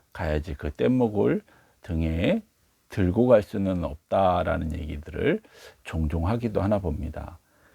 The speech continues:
그래서 찻잔도 그와 비슷하다라는 생각이 들어서 오늘 그러한 주제로,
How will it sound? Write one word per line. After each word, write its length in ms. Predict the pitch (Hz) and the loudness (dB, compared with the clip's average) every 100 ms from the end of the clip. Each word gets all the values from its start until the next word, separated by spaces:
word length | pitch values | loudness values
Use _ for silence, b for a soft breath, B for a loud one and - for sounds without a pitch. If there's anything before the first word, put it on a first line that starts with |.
| b | b
그래서 320 | 95 85 87 | -8 -4 -4
찻잔도 960 | - 143 - 147 139 127 104 90 151 196 - | 0 0 6 6 6 2 0 0 -2 -6 -12
그와 320 | - 80 78 | -8 -4 -4
비슷하다라는 840 | - 82 - 113 98 98 85 80 | -4 -14 -6 -2 2 2 2 0
생각이 440 | 76 113 110 90 80 | -2 0 0 0 -4
들어서 640 | - - 76 - 104 82 - B B B B | -6 -6 -4 2 2 2 -4 B B B B
오늘 380 | 82 82 78 73 | -4 -2 -2 -4
그러한 420 | - 87 87 85 | 0 4 4 4
주제로, 720 | 78 78 95 87 78 85 160 | -4 -6 0 0 2 2 2